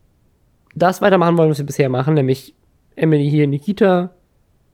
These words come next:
mit ihren bisherigen Freunden stecken und weiter auch hier arbeiten,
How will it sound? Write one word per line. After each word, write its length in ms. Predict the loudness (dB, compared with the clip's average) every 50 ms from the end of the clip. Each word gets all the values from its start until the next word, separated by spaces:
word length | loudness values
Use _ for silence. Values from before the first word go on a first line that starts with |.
| _ _ _ _ _ _ -4
mit 140 | -2 0
ihren 160 | 0 0 0 0
bisherigen 360 | -2 -4 -4 -4 -2 -4 -4
Freunden 320 | -2 -2 0 0 -2 -4
stecken 580 | -6 -6 -6 -6 -4 -4 -4 -4 -4 -6 -10 -16 _ _ _ _ _ _ _ _ _ _ _ _
und 220 | -2 -2 -2 -4 -6 _ _
weiter 400 | -8 -4 -2 0 0 0 -2 -2
auch 120 | -4 -6 -4
hier 380 | 0 2 2 2 0 -2 -6 -4
arbeiten, 520 | -2 0 0 0 -2 -2 -2 -4 -6 -6